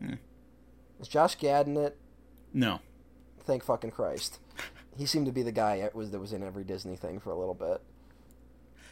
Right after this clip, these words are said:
Speaker 1: Oh, yeah, Artemis Fowl.
Speaker 2: Yeah.
Speaker 1: What a picture.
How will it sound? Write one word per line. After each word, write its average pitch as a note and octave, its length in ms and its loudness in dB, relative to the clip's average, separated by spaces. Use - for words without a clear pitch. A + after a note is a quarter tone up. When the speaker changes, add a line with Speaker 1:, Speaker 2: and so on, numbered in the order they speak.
Speaker 1:
Oh, C#3 60 0
yeah, E3 220 4
Artemis C#3 400 4
Fowl. C3+ 500 -2
Speaker 2:
Yeah. B2 300 -2
Speaker 1:
What B2+ 260 6
a B2 60 8
picture. A#2+ 580 4